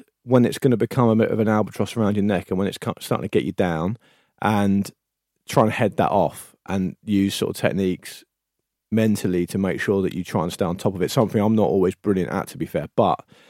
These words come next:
my situation is slightly different to yours because I'm part of a bigger team. Now, I'm, I,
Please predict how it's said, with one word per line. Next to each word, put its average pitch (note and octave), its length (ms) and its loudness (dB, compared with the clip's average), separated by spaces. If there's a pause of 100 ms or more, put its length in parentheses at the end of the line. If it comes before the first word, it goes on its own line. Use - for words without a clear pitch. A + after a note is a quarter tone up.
(760)
my C3+ 140 4
situation A2+ 580 0 (240)
is - 100 -8
slightly - 320 2
different A2 360 2
to - 80 -4
yours F#2+ 380 -2 (1000)
because G#2 560 -2 (220)
I'm G#2+ 120 -2
part - 180 2
of F2 80 -8
a F2+ 40 -6
bigger F2+ 200 -4
team. - 420 -4 (180)
Now, F#2 260 0
I'm, A2+ 220 2
I, F#2+ 160 -2